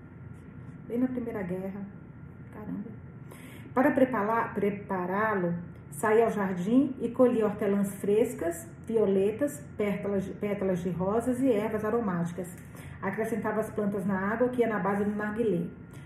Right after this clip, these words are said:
Alma se deitava ao chão, apoiando o cotovelo no tapete, onde colocava um cachimbo. De lado e segurando a cabeça com a mão,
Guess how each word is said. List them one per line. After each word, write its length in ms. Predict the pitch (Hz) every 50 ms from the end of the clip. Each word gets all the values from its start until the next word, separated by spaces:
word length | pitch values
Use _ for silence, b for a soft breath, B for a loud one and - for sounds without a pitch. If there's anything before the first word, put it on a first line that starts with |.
| B B -
Alma 320 | - 196 220 220 202 196
se 120 | - -
deitava 400 | 185 196 202 196 - 202 196 196
ao 80 | 190 180
chão, 340 | 175 - - 214 220 240 247
apoiando 340 | 247 - 226 220 - 214 214
o 20 |
cotovelo 440 | - 214 202 214 190 202 202 202 190
no 100 | 190 185
tapete, 520 | - 196 180 - - 202 220 240 233 -
onde 140 | 233 - -
colocava 420 | - 220 208 202 202 202 202 196
um 60 | 220 202
cachimbo. 580 | 233 240 254 - - - 185 175 175 175 - - - - - B B B B B B B -
De 140 | - 208 240
lado 440 | 226 208 208 220 233 240 269 262
e 40 | 240
segurando 360 | - - 226 202 214 226 233
a 60 | 233 233
cabeça 380 | 233 220 190 202 208 202 202
com 100 | - 196
a 40 | 190
mão, 360 | 190 185 185 196 214 240 262